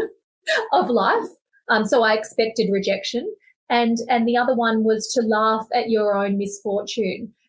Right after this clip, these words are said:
And, uh, so I, I don't know that I really had any huge crisis of confidence where I needed to lean on someone. It was just part of the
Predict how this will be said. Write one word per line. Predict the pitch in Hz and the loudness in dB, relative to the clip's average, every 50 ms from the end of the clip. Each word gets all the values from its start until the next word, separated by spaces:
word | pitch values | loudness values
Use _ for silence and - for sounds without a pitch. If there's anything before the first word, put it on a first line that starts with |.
| _ - | _ -2
And, | 233 233 226 226 220 214 233 | 0 0 2 0 0 0 2
uh, | 226 220 214 214 - - 254 | 2 2 2 2 0 0 -4
so | - - 339 262 233 240 240 240 240 240 247 240 - - _ _ - - 302 - - | -4 0 2 2 4 4 4 4 4 4 2 2 -2 -6 _ _ -6 -4 -4 -2 0
I, | - - 587 - - - - - | 0 -2 -2 -2 -4 -8 -4 -2
I | 302 | 0
don't | 311 359 370 508 494 302 | 2 2 2 0 0 0
know | 302 294 285 294 294 | 0 0 0 0 0
that | 294 277 - | 0 0 0
I | 240 226 | 0 0
really | 220 220 233 233 240 254 262 254 | 0 0 0 2 2 2 0 -2
had | 220 220 208 208 | -2 -2 -2 -2
any | 214 208 214 214 208 208 214 - - _ | -2 -2 -2 -4 -4 -4 -6 -10 -12 _
huge | - - - - 247 247 247 254 247 220 220 - - - - _ _ _ _ _ _ _ _ - | -18 -16 -8 -4 -2 0 0 0 0 -2 -2 -4 -6 -6 -10 _ _ _ _ _ _ _ _ -8
crisis | - 247 220 208 214 220 - 220 202 202 | -2 0 2 2 2 0 -2 -4 -4 -4
of | 202 208 - | -6 -6 -6
confidence | - 226 208 202 233 226 226 226 226 226 - | -6 -6 -4 -2 -2 -2 -2 -2 -4 -4 -2
where | 240 214 208 | 0 0 0
I | 208 | 0
needed | 208 208 214 208 208 190 - | -2 -4 -4 -4 -4 -6 -6
to | 226 208 | -6 -6
lean | 208 208 208 220 | -4 -2 -2 0
on | 220 220 220 220 | 0 0 -2 -2
someone. | 220 233 220 226 233 240 247 254 | -2 -2 -2 -2 0 -2 -2 -2
It | 247 247 | -2 -2
was | 254 233 - | -4 -2 -2
just | 254 240 - - - | -4 -4 -4 -6 -2
part | 240 226 226 | 0 0 0
of | 226 226 - | 0 -2 -4
the | 202 | -6